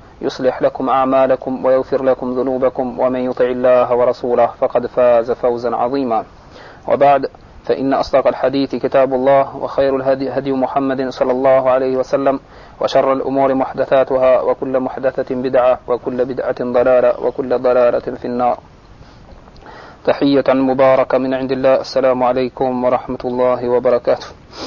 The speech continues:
Vazhdojmë, vëllezër, dashur, me dersën e kaluam.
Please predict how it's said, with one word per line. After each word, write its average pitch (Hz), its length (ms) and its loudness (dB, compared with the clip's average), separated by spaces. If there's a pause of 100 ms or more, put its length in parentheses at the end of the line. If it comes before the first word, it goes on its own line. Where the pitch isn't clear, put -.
(1500)
Vazhdojmë, 139 400 0
vëllezër, 139 320 2 (220)
dashur, 135 480 0 (160)
me 135 100 -2
dersën 135 400 -2
e 127 40 -4
kaluam. 139 340 0